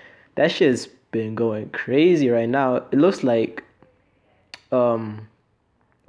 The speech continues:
it looks red. The sky is red. It looks like that filter that they put on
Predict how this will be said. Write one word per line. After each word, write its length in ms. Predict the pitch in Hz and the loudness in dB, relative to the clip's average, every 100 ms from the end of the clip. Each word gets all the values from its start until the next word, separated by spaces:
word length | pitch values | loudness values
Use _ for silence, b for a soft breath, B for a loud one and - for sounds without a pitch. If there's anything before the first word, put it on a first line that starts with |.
| - _ | -20 _
it 140 | 127 | -4
looks 300 | 123 135 - | -2 -2 -2
red. 280 | 113 123 117 | -2 -2 -2
The 80 | 110 | -8
sky 300 | - 143 135 | -4 0 2
is 240 | 123 107 | 2 -2
red. 220 | 117 113 | -2 -2
It 120 | - 131 | -2 -2
looks 160 | 151 | -2
like 160 | 139 117 | -2 -2
that 160 | 117 113 | -4 -4
filter 420 | - 135 131 135 | -2 -2 0 -2
that 160 | 117 113 | -2 -4
they 100 | 117 | -6
put 340 | 113 131 131 | -2 -2 -2
on 400 | 123 120 117 113 | -2 -2 -4 -8